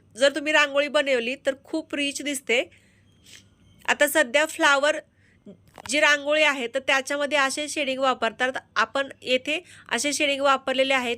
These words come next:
तर ते खूप सुंदर दिसतात त्याच्यासाठी. आणि आपल्याला स्टिक जे आहे, तर एकदम बॉक्स जर घेतला,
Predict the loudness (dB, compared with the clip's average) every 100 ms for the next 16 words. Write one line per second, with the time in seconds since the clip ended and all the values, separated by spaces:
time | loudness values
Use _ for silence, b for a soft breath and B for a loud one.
0 | -4 -4 -4 -6 -12 -8 -6 -6 -2 -2
1 | 0 -4 -4 -2 -2 -2 -6 -6 -6 -8
2 | B B B B B B B _ _ _
3 | _ _ _ _ _ _ _ _ _ _
4 | _ B B B -4 2 0 2 -2 -2
5 | -4 -4 -4 0 0 0 -4 0 0 2
6 | -2 -2 0 0 -2 -2 0 0 -4 -2